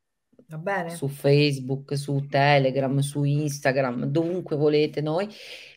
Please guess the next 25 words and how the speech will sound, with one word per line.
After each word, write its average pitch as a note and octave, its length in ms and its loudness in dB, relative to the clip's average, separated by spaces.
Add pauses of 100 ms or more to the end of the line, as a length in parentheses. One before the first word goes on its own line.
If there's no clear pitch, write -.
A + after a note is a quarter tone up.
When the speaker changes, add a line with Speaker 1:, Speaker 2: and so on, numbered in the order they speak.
Speaker 2:
Però C#4 260 10
Speaker 1:
Dove B3 100 10
Speaker 2:
intanto, G3+ 1040 6
ragazzi, F3+ 1000 4 (1000)
l'abbonamento F3 880 2
noi F3 180 -4
non E3 120 -2
ve D#3+ 80 2
l'abbiamo D#3 320 0
mai D3+ 140 -2
chiesto, D3 680 0
figuriamoci, D#3 1080 -2
però F#4 500 6
andate A3 300 0
a - 20 2
mettere F3+ 340 -2
mi D#3+ 140 -4
piace D3+ 240 -4
sulla D3 240 -2
pagina C#3+ 340 -2
di, C3+ 220 -2
sul, D3 360 -4
eh, C#3 560 2
canale C#3+ 240 0
YouTube. C#3 560 -4